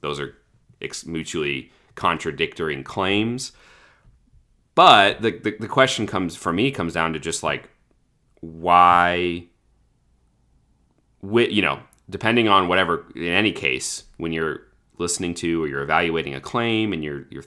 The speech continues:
you're considering whether or not to accept it, like, you have to consider whether or not to accept it, you know? And, and the question will inevitably, I think, come back to how we interpret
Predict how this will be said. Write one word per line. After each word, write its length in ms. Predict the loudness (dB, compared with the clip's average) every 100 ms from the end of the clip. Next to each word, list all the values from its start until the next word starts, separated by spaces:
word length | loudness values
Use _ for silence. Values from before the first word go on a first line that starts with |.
| -16
you're 320 | -12 -10 -12
considering 560 | -14 -14 -8 -6 -6 -6
whether 160 | -8
or 60 | -6
not 180 | -8 -8
to 100 | -12
accept 380 | -6 -6 -4
it, 140 | -8 -6
like, 320 | -8 -10 -16 _ _ _ _ _ _ _ _ _ _ _ _ _ _ _ _ _ _ -2
you 120 | 2
have 120 | 2
to 100 | 0
consider 380 | -10 -2 2 2
whether 220 | 2 2
or 40 | 2
not 200 | 0 -2
to 100 | -8
accept 400 | -4 -4 -4 -8
it, 200 | -18 _ _ _
you 120 | -10
know? 320 | -6 -4 -6 -6
And, 440 | -4 -2 -4 -6 -8
and 180 | -6 -6
the 60 |
question 720 | -6 0 0 0 -4 -2 -2 -2
will 160 | -2
inevitably, 720 | 0 0 -2 -2 -4 -4 -4
I 60 | -4
think, 220 | -6 -10
come 160 | -10 -4
back 240 | -4 -4
to 80 | -10
how 360 | -4 0 0
we 160 | -2 -6
interpret 480 | -8 -8 -10 -10